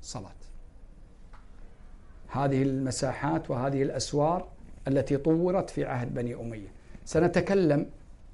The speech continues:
إن شاء الله في الدرس القادم، أخوان الكرام، حال المسجد،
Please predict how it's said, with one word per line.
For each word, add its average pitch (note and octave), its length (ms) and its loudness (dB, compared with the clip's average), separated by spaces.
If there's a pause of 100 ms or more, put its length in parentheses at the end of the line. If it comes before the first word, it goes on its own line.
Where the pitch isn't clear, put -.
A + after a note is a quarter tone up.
إن C#3 60 2
شاء C3 240 0
الله B2 200 0
في B2 100 -4
الدرس C3 320 -2
القادم، B2 420 -4
أخوان B2+ 240 -6
الكرام، C3+ 400 0 (840)
حال G#3+ 400 10
المسجد، F3 520 6